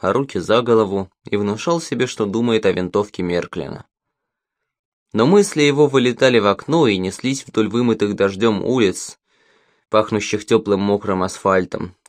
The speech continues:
вдоль железнодорожных путей, вверх по склону Хольменколлена, где в тени елей кое-где еще лежал серыми пятнами снег, и где они с Олегом и Ракелью накануне прыгали через размытые весенние тропинки,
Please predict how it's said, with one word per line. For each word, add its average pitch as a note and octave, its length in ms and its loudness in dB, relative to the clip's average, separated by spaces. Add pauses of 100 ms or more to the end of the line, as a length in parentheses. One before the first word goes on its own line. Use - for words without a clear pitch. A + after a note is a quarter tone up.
вдоль G2 260 0
железнодорожных G#2 840 0
путей, A2+ 640 -2 (220)
вверх A#2+ 380 -2
по G2 140 0
склону G2+ 440 -2
Хольменколлена, G2+ 1040 0 (760)
где G#2 160 0
в - 80 -10
тени C#3+ 320 0
елей C#3+ 360 2
кое-где G#2 480 2
еще G2+ 240 -2
лежал F#2 320 0
серыми F2 440 -2
пятнами - 480 -6
снег, - 540 -2 (640)
и G3 120 0
где B2+ 260 2
они B2+ 180 0
с - 120 -4
Олегом A#2 420 2
и G2 40 0
Ракелью A#2 520 0
накануне G2+ 540 -2
прыгали G2+ 380 -2
через F#2 340 -4
размытые F#2 560 -4
весенние F2+ 560 -4
тропинки, - 720 -8